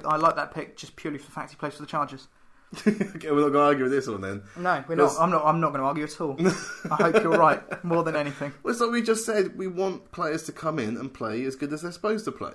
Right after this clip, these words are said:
Speaker 1: Yeah, absolutely.
Speaker 2: And, you know, it, it was a bit of a shame really last season for Melvin Gordon because there was a lot of pressure on him, and especially when Todd Gurley started doing what he did.
Speaker 1: Mm-hmm.
Speaker 2: Um, it just made it worse,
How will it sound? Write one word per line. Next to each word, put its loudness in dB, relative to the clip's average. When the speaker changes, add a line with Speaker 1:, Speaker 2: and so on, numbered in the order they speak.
Speaker 1:
Yeah, -6
absolutely. -12
Speaker 2:
And, -4
you -8
know, -2
it, -4
it -4
was -4
a -8
bit 0
of -4
a -4
shame -4
really -2
last -4
season -8
for -16
Melvin -12
Gordon -14
because -10
there -2
was 2
a -8
lot -8
of -16
pressure -6
on -8
him, -8
and -6
especially -6
when -8
Todd -10
Gurley -10
started -10
doing -12
what -14
he -16
did. -16
Speaker 1:
Mm-hmm. -8
Speaker 2:
Um, -8
it -12
just -12
made -10
it -14
worse, -10